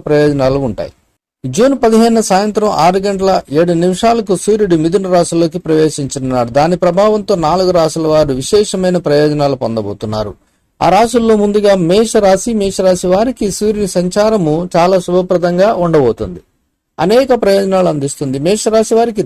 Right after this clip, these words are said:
ధైర్య సాహసాలు పెరిగితే, ప్రభుత్వ ఉద్యోగం, పరిపాలనాపరమైన అంశాల్లో ఎవరైతే ఉంటారో వారికి గౌరవం పెరుగుతుంది,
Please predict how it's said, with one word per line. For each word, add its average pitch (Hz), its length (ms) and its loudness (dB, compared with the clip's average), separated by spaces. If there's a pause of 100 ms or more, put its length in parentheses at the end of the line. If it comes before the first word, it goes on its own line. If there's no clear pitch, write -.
ధైర్య 175 320 0
సాహసాలు 185 500 0
పెరిగితే, 185 320 0 (120)
ప్రభుత్వ 165 420 -2
ఉద్యోగం, 185 400 0 (100)
పరిపాలనాపరమైన 156 1040 -2
అంశాల్లో 202 480 0 (580)
ఎవరైతే 202 380 2 (140)
ఉంటారో 233 380 2
వారికి 180 280 0
గౌరవం 190 260 2 (120)
పెరుగుతుంది, 110 380 -6